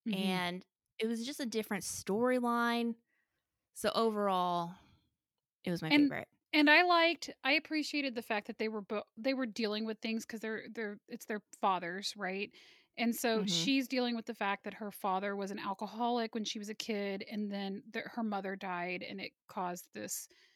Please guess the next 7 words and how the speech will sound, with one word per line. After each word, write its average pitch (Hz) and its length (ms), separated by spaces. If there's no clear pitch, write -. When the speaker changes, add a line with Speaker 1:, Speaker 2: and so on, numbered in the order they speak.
Speaker 1:
you 226 140
know, 202 80
split - 400
between 208 360
them. 185 360
And 240 240
then 226 360